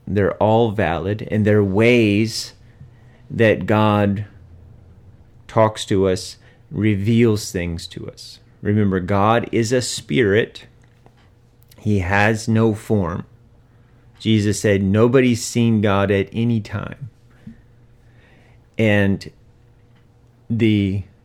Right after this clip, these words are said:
Spirit, the Holy Spirit, actually searches the deep things of God and then reveals them to us.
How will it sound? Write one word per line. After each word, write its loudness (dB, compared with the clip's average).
Spirit, 2
the -2
Holy 4
Spirit, -4
actually -2
searches 2
the 2
deep 0
things 0
of -2
God -6
and -2
then 0
reveals 2
them 0
to -10
us. -18